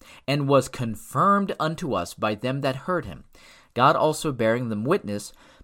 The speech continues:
both with signs and wonders, and with diverse miracles and gifts of the Holy Ghost according to his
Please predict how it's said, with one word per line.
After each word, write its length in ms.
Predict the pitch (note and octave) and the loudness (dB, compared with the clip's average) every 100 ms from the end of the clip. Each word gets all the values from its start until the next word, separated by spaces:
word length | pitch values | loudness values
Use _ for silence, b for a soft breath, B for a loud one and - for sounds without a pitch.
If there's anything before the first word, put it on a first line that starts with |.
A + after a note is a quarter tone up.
| - | 2
both 240 | C3+ C#3 | 2 4
with 160 | B2+ A#2+ | 0 -4
signs 640 | - - D3 F3 F#3 E3+ - | -4 -4 -2 0 -2 -8 -8
and 340 | B2 G#2 F#2+ | -6 -6 -6
wonders, 800 | B2 A3 A#3 D#3+ G2 F#2+ B2+ - _ _ _ _ _ _ _ - | 0 2 2 -2 -4 -6 -8 -14 _ _ _ _ _ _ _ -6
and 160 | C#3+ | 0
with 240 | D3+ D3 - | 0 0 2
diverse 500 | C#3 D3+ D#3 C3+ A2 | 2 4 0 -4 -4
miracles 800 | A#2+ F#3 A3 D#3 - G2+ G#2+ | -4 -2 -2 -2 -2 -2 -2
and 200 | - B2 | -6 -6
gifts 260 | A2 F#3 - | -4 -4 -2
of 100 | C#3+ | -4
the 100 | A2+ | -2
Holy 220 | A2 G#2+ | -4 -6
Ghost 360 | - D#3 F3 - | -2 -2 -2 -6
according 460 | A#2 - D3+ E3+ D3 | -10 -6 -4 -4 -6
to 100 | A2 | -8
his 160 | G2+ | -8